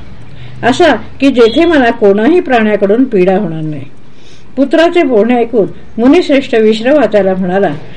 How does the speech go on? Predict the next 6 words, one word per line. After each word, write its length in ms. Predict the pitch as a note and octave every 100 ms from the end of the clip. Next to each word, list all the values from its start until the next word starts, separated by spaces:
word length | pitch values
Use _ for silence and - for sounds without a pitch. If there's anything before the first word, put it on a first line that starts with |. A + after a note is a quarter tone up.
| - -
कर्मज्ञा, 540 | A#3 B3 C#4+ C#4 A#3+ D#3 - - - -
सज्जन 340 | A#3+ A3 C#4 F4
श्रेष्ठा, 400 | C#4 A3 A3 D#3+ D3+ - - -
दक्षिण 460 | A3+ B3 - F4
समुद्राच्या 600 | F4 C#4 B3+ B3 A#3+ A#3+
किनाऱ्यावर 580 | A#3+ G3+ G3 G#3 A3 F#3